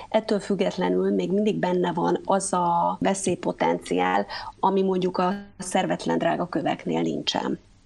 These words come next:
A gyöngyhöz is kapcsolódnak babonák. A tizenegyedik században például úgy tartották, hogy akár az elmebajra is gyógyír lehet a gyöngy, és egész sok más mindent gondoltak még a gyöngynek a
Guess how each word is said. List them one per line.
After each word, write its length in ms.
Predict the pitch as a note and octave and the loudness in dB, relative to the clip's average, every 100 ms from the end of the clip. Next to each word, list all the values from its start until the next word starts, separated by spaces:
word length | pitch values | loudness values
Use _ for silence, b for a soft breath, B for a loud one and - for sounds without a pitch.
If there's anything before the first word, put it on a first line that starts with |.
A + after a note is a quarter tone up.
| b - - | b -20 -2
A 80 | A#3+ | 2
gyöngyhöz 420 | B3 E4 C4+ - | 4 2 2 0
is 180 | D4 C4+ | 0 0
kapcsolódnak 880 | - F#3 - G3 G3 F#3+ F#3+ F#3+ - | 0 0 0 2 2 2 2 -2 0
babonák. 640 | F3+ E3 F3+ F#3 F#3 - - | 0 2 2 2 0 -4 -6
A 100 | - | -4
tizenegyedik 760 | - A3 G#3+ F3+ F3 F3 F3 F3+ | 0 2 2 2 0 0 0 0
században 720 | F3+ E3+ E3+ E3 D#3+ E3+ E3+ | 0 2 0 -2 0 0 0
például 540 | E3+ E3 E3 E3 E3+ | 0 0 0 0 2
úgy 180 | - F3+ | 2 0
tartották, 720 | - D#3 - E3+ - - D#3+ | 0 0 0 -4 -2 -2 -2
hogy 160 | - - | -2 -2
akár 320 | D#3+ D#3+ D3+ | -2 0 0
az 160 | D#3+ D#3 | 0 0
elmebajra 720 | D3+ D#3 D3+ D3 C#3 C3 C#3 | 2 2 0 0 -2 -2 -2
is 420 | D#3+ E3 - - | 0 0 0 0
gyógyír 460 | F#3 E3+ D#3+ E3+ D#3+ | 0 2 2 0 0
lehet 440 | D3+ F3+ E3 - | -2 -2 -4 -4
a 140 | - E3 | -2 0
gyöngy, 340 | F3 F#3 G3 | 2 2 2
és 160 | F3 B B B - | 0 B B B 0
egész 340 | G#3+ F#3+ F3 | 2 2 2
sok 260 | - E3+ - | 2 0 2
más 300 | E3+ E3 - | 0 0 2
mindent 600 | E3+ D#3 C#3+ E3 E3+ - | 2 4 2 0 -2 -2
gondoltak 560 | F3 F3 E3+ - E3 | 0 2 2 -2 -2
még 240 | F#3+ F3 - | 0 0 2
a 280 | E3+ E3 E3 | 2 2 0
gyöngynek 440 | - F3 E3+ | 0 0 2
a 40 | D#3+ | 0